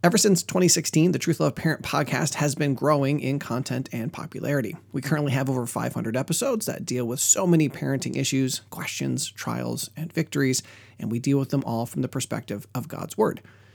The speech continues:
We do this because we humans are incapable of being truly successful at anything outside of God's plan and empowerment. So the Bible is absolutely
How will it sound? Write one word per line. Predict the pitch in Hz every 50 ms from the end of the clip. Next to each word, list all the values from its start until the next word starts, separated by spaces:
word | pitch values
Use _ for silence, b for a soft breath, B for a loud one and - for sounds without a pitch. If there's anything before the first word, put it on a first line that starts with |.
| b b -
We | 131 123
do | 226 285 294
this | 180 175 170
because | - - - 156 143 123 -
we | 147 160
humans | 135 202 170 147 147 156 - -
are | 151 160 175
incapable | 170 - 196 208 208 - - 285 240 214 185 156 139 120 117 131
of | 131 123
being | 147 151 147 147 147 139 B B B B
truly | - - 262 208
successful | 170 - - - - 113 120 - - 180 208 -
at | 131 127 -
anything | - 185 202 147 120 - 113 120 160 165 -
outside | 120 120 - - 123 117 117
of | 123 - 117
God's | 123 113 117 123 -
plan | - - - 110 107 104 110 -
and | 117 113 107
empowerment. | 107 107 - - 175 165 135 117 - - - - - b b b b b b b
So | - - 135
the | - 143 131
Bible | 139 143 180 180 170
is | 170 160 - -
absolutely | - 151 139 - - - 170 160 156 156 160 156